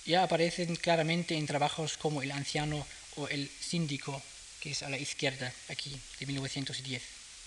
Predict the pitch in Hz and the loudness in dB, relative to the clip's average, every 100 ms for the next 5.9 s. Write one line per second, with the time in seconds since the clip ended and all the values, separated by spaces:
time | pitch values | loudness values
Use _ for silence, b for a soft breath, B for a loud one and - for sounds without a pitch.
0 | - - - - - - - - - - | -14 -14 -16 -14 -14 -14 -14 -14 -16 -16
1 | - - B B B B - 175 175 180 | -16 -14 B B B B -2 2 6 6
2 | 208 175 151 156 - 160 151 170 202 165 | 6 4 2 0 0 0 4 4 4 2
3 | 156 165 151 151 147 170 151 - - - | 0 0 0 0 2 2 0 -6 -14 -14
4 | - 143 139 135 143 - 139 131 - - | -8 -4 -2 0 0 0 -4 -6 -10 -6
5 | 139 135 127 143 131 123 156 165 151 | -4 -4 -4 -6 -8 -2 -2 0 -4